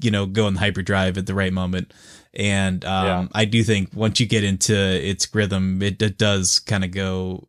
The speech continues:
Speaker 1: it, it pays off, I'd say. Um,
Speaker 2: Yeah.
Speaker 1: and it weirdly feels
Speaker 2: I'd,
Speaker 1: like,
Speaker 2: I'd
Speaker 1: I don't
Speaker 2: say
Speaker 1: know
Speaker 2: give
Speaker 1: if
Speaker 2: it
Speaker 1: this
Speaker 2: longer than,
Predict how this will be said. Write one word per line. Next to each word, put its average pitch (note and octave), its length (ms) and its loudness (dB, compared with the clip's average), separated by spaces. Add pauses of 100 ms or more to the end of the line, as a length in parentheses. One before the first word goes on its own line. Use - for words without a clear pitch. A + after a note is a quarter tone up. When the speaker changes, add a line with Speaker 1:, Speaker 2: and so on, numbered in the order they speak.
Speaker 1:
it, E3+ 160 2
it C3+ 100 0
pays B2 240 0
off, F#2 240 -4
I'd F#2 200 -6
say. F2+ 240 -6 (560)
Um, G#2+ 380 -2
Speaker 2:
Yeah. C3 160 0
Speaker 1:
and C3+ 80 -2
it B2 40 -12
weirdly C4 320 0
feels F#3+ 240 0
Speaker 2:
I'd, F3 100 6
Speaker 1:
like, C3+ 140 -2
Speaker 2:
I'd E3+ 40 4
Speaker 1:
I - 20 4
don't F3 100 2
Speaker 2:
say F#3+ 160 4
Speaker 1:
know - 80 -2
Speaker 2:
give D#3 100 2
Speaker 1:
if D3+ 40 4
Speaker 2:
it C#3 60 2
Speaker 1:
this B2 40 -4
Speaker 2:
longer B2 340 0
than, A2+ 260 -6